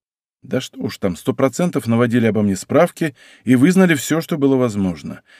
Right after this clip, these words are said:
То есть русские в курсе моей войны с Хейгами и должны понимать, что я сюда приехал из-за нужды, а не просто потому, что мне так захотелось.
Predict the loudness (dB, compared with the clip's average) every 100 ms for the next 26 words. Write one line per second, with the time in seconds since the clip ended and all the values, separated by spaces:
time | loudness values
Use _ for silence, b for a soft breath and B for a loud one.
0 | b -2 0 2 0 0 0 -2 -2 -2
1 | -2 0 0 0 0 -2 -2 -6 -4 -2
2 | 0 0 0 -2 b b b -2 4 4
3 | 4 4 4 4 4 2 2 4 4 0
4 | -2 2 4 4 0 -4 -2 0 0 -2
5 | -2 -2 0 0 0 b b -6 -2 -2
6 | 0 -2 -2 -6 0 0 0 0 2 0
7 | -2 -2 -2 -4 -4 -12 -12 -18